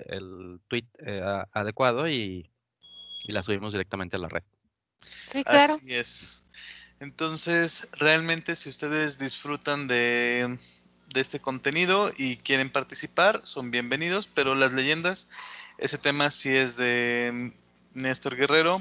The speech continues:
Speaker 3: A él lo encuentran así en redes sociales como Néstor Guerrero. Eh, en sus, en sus proyectos, que es Tormenta Sin Rumbo y Phantom Outcast, si no me equivoco. Síganlo,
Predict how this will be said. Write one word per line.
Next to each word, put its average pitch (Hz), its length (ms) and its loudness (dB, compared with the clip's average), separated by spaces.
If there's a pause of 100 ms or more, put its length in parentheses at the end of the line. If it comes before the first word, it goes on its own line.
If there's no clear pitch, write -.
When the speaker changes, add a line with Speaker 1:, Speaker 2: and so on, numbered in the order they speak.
(160)
Speaker 3:
A 127 160 4
él 127 160 4
lo 131 60 -2
encuentran 127 480 -4
así 123 240 -4
en 123 160 -4
redes 120 220 0
sociales 147 500 0
como 120 260 -2
Néstor 120 420 -6
Guerrero. 175 480 4 (680)
Eh, 139 580 4 (260)
en 139 180 -2
sus, - 280 -6 (180)
en 135 320 0
sus - 180 -10
proyectos, 151 840 2
que 143 320 4
es 147 160 0
Tormenta 139 420 -2
Sin 131 220 -6
Rumbo 160 680 2
y 143 360 2
Phantom 135 580 0
Outcast, - 1080 0
si - 180 -8
no 135 140 -8
me 131 100 -4
equivoco. 160 560 -2 (600)
Síganlo, 156 460 2